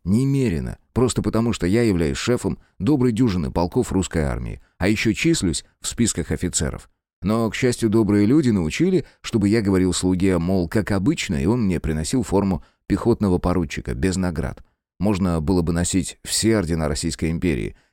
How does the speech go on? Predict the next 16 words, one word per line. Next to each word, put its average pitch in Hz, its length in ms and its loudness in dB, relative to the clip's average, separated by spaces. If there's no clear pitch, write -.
которыми 120 460 0
меня 92 260 2
наградили 92 480 0
сразу 98 420 0
же 73 140 -4
после 95 340 -2
появления 85 560 0
на 78 100 -2
свет. 62 360 -6
А 82 80 0
ещё 139 240 0
иностранные, 73 640 -2
включая 113 420 2
Большой 95 460 0
Крест 113 400 -2
Ордена 92 440 -2